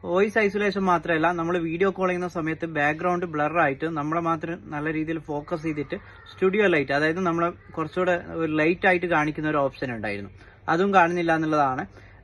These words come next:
ആ, ഈ വോയിസ് ഐസൊലേഷൻ എന്ന് പറയുന്നത് നമ്മൾ കോൾ ചെയ്യുന്ന സമയത്ത് നമ്മുടെ അടുത്ത് മെഷീൻസും കാര്യങ്ങളൊക്കെ ഉണ്ടെങ്കിൽ അതിൻ്റെയൊക്കെ സൗണ്ട് റിമൂവ് ചെയ്തിട്ട് നമ്മളെ സൗണ്ട് മാത്രം നല്ല രീതിയിൽ അവർക്ക് റിസീവ് ചെയ്യാൻ പറ്റുന്ന രീതിയിലുള്ള ഒരു ഓപ്ഷൻ ആയിരുന്നു വോയിസ് ഐസൊലേഷൻ. ഇതെങ്ങനെയാണ് ഈ ഒരു പുതിയ അപ്ഡേറ്റിൽ കാണിക്കുന്നതെന്ന് കാണിച്ചു തരാം.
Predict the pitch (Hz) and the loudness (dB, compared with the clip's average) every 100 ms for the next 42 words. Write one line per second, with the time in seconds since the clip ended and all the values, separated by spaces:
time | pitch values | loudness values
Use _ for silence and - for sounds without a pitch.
0 | - 165 170 220 208 220 220 214 214 214 | -4 0 0 2 2 4 2 0 0 0
1 | 214 214 208 202 196 190 190 185 180 180 | 0 -2 0 2 2 0 0 -2 -2 0
2 | 175 190 190 180 180 175 180 170 170 160 | 2 2 0 -2 -4 -4 -4 -2 -2 -2
3 | 165 165 156 170 160 170 160 156 156 151 | -4 -6 -6 -6 -6 -4 -4 -2 -2 -2
4 | 156 147 147 143 139 147 151 165 151 135 | -2 -4 -2 -2 -2 -4 -4 -6 -6 -6
5 | 143 160 139 143 151 143 135 165 - - | -4 -4 -4 -4 -2 -4 -6 -8 -12 -18
6 | - - 151 175 180 165 165 160 147 156 | -14 -6 -2 0 2 2 2 0 -2 -2
7 | 156 143 175 180 180 170 175 151 143 143 | -2 0 0 0 -2 0 2 2 0 -2
8 | 156 139 135 156 156 147 143 143 143 139 | -2 -4 -4 -2 -2 -2 -4 -6 -8 -6
9 | 139 139 139 135 127 127 - 139 127 131 | -6 -6 -4 -2 -2 -4 -6 -6 -6 -6
10 | 127 131 135 120 127 120 180 196 - - | -4 -4 -4 -6 -6 -6 -8 -10 -16 -14
11 | - 175 180 185 190 170 180 175 156 156 | -4 -2 2 4 6 4 2 0 2 2
12 | 156 151 151 185 160 151 143 151 151 135 | -2 -6 2 2 2 0 -2 -4 -2 -2
13 | 131 131 127 123 104 95 - | -4 -8 -8 -6 -8 -10 -16